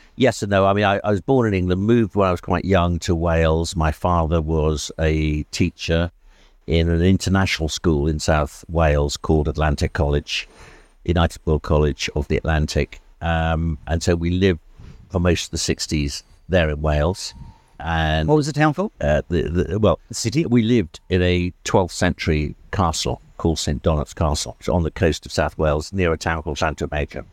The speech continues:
Speaker 1: Both my parents are Welsh. Well, my father's from West Wales, my mother's from Swansea, both Welsh speaking. So I, and all, you know, all my relatives, Welsh, Welsh speakers.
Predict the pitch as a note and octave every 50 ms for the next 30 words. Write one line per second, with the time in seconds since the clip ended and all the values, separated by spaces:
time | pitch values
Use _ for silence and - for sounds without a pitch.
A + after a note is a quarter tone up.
0 | - - - D3+ C3+ - C#3+ B2 - C#3+ B2 G#2+ F2+ E2+ - F#2 E2+ F2+ E2 C#2
1 | - - - - E2+ D#2+ D2+ D#2+ F2 E2+ E2 D#2 - - G#2 F#2 E2 D2+ D#2+ D2
2 | - E2 D#2+ D#2 D#2+ D2+ - - E2 D#2 D2 D2+ D2 D#2 D2+ D#2 E2+ E2+ D#2+ D#2
3 | D2 - - D2 D2 - E2+ D#2 D2 D2 C2 C#2+ D2+ D2+ D2 C#2+ - - E2 D#2
4 | D2+ - - D2 D2 D2 - - - D#2+ C#2+ - E2 C#2 - - - - - -
5 | - - - - - - A2+ G#2 G2+ G2+ G2+ G2+ G2 - F#2 F#2 F2+ F#2 F#2 F#2
6 | F2 E2+ D#2+ E2 G2 F#2 E2+ E2 E2+ E2 E2+ E2+ E2 D2+ - - E2 E2 - -
7 | - - - - - - - _ - - F2+ F2 E2+ D#2 D2+ - - - - -
8 | _ - - - - _ - - - - F2 F2 F2 E2 - - - F2+ D#2+ -
9 | - E2 D2+ -